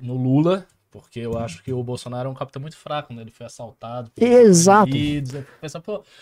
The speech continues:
Speaker 1: o Lula, de qualquer maneira, ele é um preguiçoso, um vagabundo, cachaceiro.
Speaker 2: <laughs> É.
Speaker 1: Mas quando ele é mais jovem,
Speaker 2: É.
Speaker 1: trabalhava
Speaker 2: É.
Speaker 1: no pesado, então acho que
Speaker 2: Não, e esse
Speaker 1: e aquela
Speaker 2: indica-
Speaker 1: flexão do Bolsonaro, você lembra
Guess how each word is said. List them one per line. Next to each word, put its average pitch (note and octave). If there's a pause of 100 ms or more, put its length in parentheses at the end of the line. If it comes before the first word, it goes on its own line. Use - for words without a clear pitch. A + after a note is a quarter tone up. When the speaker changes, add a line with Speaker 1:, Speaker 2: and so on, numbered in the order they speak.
(180)
Speaker 1:
o C4+
Lula, C4
de A#3
qualquer G#3+
maneira, G3
ele F#3
é F#3
um F3+
preguiçoso, D3+
um D3+
vagabundo, C#3
cachaceiro. B2+
Speaker 2:
<laughs> -
É. F#3+
Speaker 1:
Mas A3
quando D4+
ele B3
é A#3+
mais A3
jovem, G#3
Speaker 2:
É. -
Speaker 1:
trabalhava F3
Speaker 2:
É. F#3
Speaker 1:
no G3
pesado, F3
então G3+
acho G3+
que G#3
Speaker 2:
Não, D#4
e D4
esse C#4+
Speaker 1:
e C#4
aquela A#3
Speaker 2:
indica- B3
Speaker 1:
flexão G#3+
do -
Bolsonaro, C4+
você -
lembra D#4